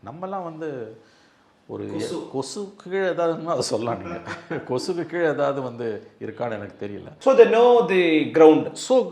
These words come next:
Speaker 1: அரசுக்கு வந்து அவங்க நிறைய சர்வீஸ் எடுத்துக்கிட்டே இருப்பாங்கங்க. அரசு வந்து தி மு க, அதுவும் இந்த அரசு வந்து தி மு க அரசு எடுக்கக்கூடிய இன்டெலிஜென்ஸ் ரிப்போர்ட்ஸ் தாண்டி,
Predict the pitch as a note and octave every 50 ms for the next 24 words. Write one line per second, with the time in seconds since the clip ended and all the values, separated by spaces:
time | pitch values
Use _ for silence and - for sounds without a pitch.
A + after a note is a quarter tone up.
0 | - - - F3 A#3 A#3 - - D#4 C#4 - C4+ B3 A#3 A#3+ A#3+ B3 C4 B3+ A#3
1 | G#3+ - - E3 F#3 F#3 F#3 E3+ F3 G3 A#3+ C#4 C#4 C#4+ C4+ B3 A3+ G#3 F#3+ F3
2 | - - F#3 F#3+ A3+ - E4+ - - G3 F3 E3 E3+ - F#3+ - - G#3+ F#3+ E3+
3 | D#3+ - D3+ C3 A2+ G2 F#2 F2+ F#2+ G2 G2 B2+ - - D3+ C#3+ C#3+ D3 - -
4 | - C#3 C#3 C#3+ C3 B2+ A2+ A2 C3 A2+ A#2 C3+ D3+ D3 D3 D#3+ D3+ - E3+ D#3
5 | D3 D3 D#3+ D#3 C3+ B2 A2+ G#2+ G#2+ - - - _ _ _ - - B2 C3+ C#3
6 | C#3 D3 C#3+ C#3 C#3 C#3 C3+ C3+ C3+ - - - A2 A2 B2+ E3+ E3 - F#3+ F3
7 | E3 E3 E3 E3+ D3+ D#3 D3 C#3+ D3 C#3 C3+ C#3 D#3+ D#3 D3+ E3+ D#3+ D#3 - D#3
8 | C#3+ C3+ - D3 C#3 - - - - B2+ A#2+ B2+ C3 A#2 F#2+ E2 F2+ G#2 C#3+